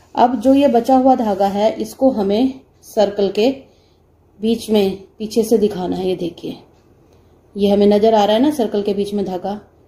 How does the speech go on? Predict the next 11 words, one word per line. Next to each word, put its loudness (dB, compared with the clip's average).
लेकिन 0
ये 4
पीछे -2
है। -6
ठीक -6
है, 0
इस -6
तरह 2
से 0
हम 2
इस 0